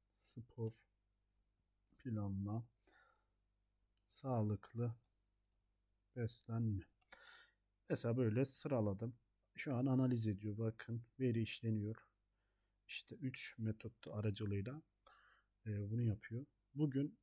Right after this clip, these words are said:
on dördüncü gün videomuz. Yani bu iki haftalık sürecimizin, e, son videosu oluyor.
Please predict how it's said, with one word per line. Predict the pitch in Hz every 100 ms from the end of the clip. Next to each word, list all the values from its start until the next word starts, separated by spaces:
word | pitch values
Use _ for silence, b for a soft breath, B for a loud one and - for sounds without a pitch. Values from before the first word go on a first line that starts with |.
| _
on | 131 135 131
dördüncü | 131 120 117 117 110 104
gün | 104 95
videomuz. | 95 95 - 127 - -
Yani | 123 117 110 117
bu | 135 139 - _ _
iki | - 143
haftalık | 117 - 107 107 -
sürecimizin, | - 113 101 107 101 127 147 - _ _ _ _ _ -
e, | 101 98 98 98 - _ _ _ _ _ _ _ _ _ _ _
son | - 127 117 101 - _ _ -
videosu | 110 104 98 - -
oluyor. | 98 95 98 135